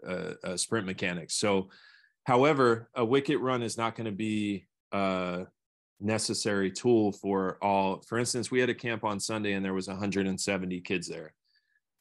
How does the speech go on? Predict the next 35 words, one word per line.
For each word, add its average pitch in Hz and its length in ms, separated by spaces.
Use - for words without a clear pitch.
from 110 400
four 131 260
years 117 380
old 104 320
to 98 300
twenty-four 104 560
years 87 280
old. 85 300
So 101 300
for 110 200
some 139 240
of 143 60
the 131 60
more 117 240
advanced 104 460
athletes, 120 460
maybe 113 380
so 110 640
that 101 300
wicket 104 320
runs 98 380
would 95 120
be 98 120
necessary. 98 880
In 101 140
fact, 104 400
probably 117 460
still, 123 600
even 117 240
if 107 160
I 104 100
had 107 220
a 101 60
group 101 340
of, 95 240